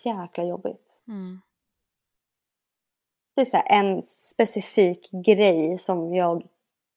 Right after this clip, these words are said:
Speaker 1: varje gång tycker är lika jobbigt.
Speaker 2: Mm.
Speaker 1: När vi åker till Kolmården.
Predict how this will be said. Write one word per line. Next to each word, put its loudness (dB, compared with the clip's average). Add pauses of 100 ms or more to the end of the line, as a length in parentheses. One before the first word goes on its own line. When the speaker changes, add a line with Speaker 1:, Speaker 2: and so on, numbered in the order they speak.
(280)
Speaker 1:
varje 2
gång -2
tycker -8
är -4
lika -6
jobbigt. -10 (460)
Speaker 2:
Mm. -14 (180)
Speaker 1:
När -6
vi -6
åker -8
till -20
Kolmården. -8